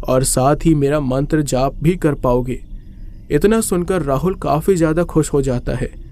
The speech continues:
लेकिन कहानी में सबसे ज़्यादा ट्विस्ट तो अब आता है। डाकिनी ने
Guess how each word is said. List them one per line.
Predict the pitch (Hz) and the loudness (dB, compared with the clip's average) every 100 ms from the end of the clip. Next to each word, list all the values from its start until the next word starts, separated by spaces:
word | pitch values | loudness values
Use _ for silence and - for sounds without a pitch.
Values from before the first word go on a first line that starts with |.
| - - - - | -16 -16 -8 -2
लेकिन | 120 127 127 | 0 2 2
कहानी | 123 123 135 131 151 156 | 2 0 2 2 4 4
में | 156 | 2
सबसे | - 135 127 165 | 2 0 2 4
ज़्यादा | 143 135 160 | 4 2 2
ट्विस्ट | 156 151 151 - | 2 2 2 2
तो | 151 185 - - - | 2 2 0 -6 -2
अब | 147 131 | 2 2
आता | 120 - 113 | 0 0 -2
है। | - - - - - - - - - - - - - | -2 -8 -14 -18 -20 -16 -12 -12 -12 -14 -12 -6 -2
डाकिनी | 127 135 - 190 214 | 0 2 0 0 2
ने | 151 127 | 2 0